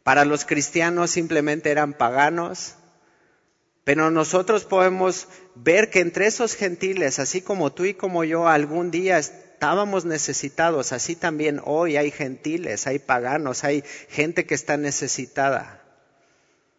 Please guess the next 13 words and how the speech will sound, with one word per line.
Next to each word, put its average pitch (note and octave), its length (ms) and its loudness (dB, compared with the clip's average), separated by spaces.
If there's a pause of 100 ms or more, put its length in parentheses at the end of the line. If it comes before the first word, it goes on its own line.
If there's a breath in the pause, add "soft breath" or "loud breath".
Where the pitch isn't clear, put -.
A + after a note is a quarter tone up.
(460)
pretendiendo D#3+ 800 2
que F3 360 2
vivir C#3 480 -2
su G#3 220 -6
vida E3+ 240 2
al D#3+ 140 0
día. F#3 340 0
Pero D3+ 220 4
al D#3+ 100 4
nosotros G3 480 -2
predicar F3+ 480 2
el F3+ 100 4
evangelio, F3 600 2